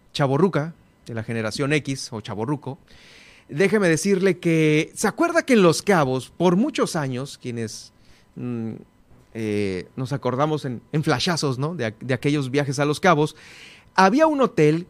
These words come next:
que estaba abandonado durante mucho tiempo ahí en el pleno corazón de Cabo San Lucas, y era una obra que tenía ahí unas banderas de la Croc colgadas,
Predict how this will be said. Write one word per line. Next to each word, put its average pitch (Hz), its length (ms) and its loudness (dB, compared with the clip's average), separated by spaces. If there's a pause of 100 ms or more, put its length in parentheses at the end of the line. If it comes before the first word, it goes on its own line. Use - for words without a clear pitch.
que - 80 -2
estaba 233 280 -2
abandonado 185 540 -2
durante 185 440 2
mucho 254 320 -2
tiempo 185 320 -2
ahí 170 120 -2
en 180 80 0
el 165 120 0
pleno 160 420 0
corazón 135 460 -4
de 131 80 -4
Cabo 107 320 -6
San 127 260 -4
Lucas, 180 400 -4
y 147 40 2
era 156 100 -2
una 160 180 -2
obra 151 360 0 (280)
que 117 140 -6
tenía 131 320 -2
ahí 139 260 2
unas 143 260 -4
banderas 127 380 -2
de 127 80 -4
la 98 180 -4
Croc 131 380 -4
colgadas, 165 760 2